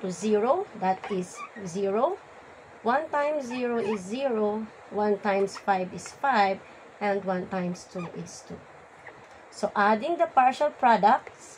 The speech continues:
gives us zero, zero, five,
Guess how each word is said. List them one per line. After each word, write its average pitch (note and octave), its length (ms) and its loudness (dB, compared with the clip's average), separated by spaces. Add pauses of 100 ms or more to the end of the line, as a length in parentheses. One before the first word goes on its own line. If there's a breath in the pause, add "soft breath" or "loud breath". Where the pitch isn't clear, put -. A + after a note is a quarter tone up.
gives G3+ 300 0
us G#3 160 -8 (220)
zero, B3 580 0 (800)
zero, G#3 760 0 (380)
five, F#3+ 420 4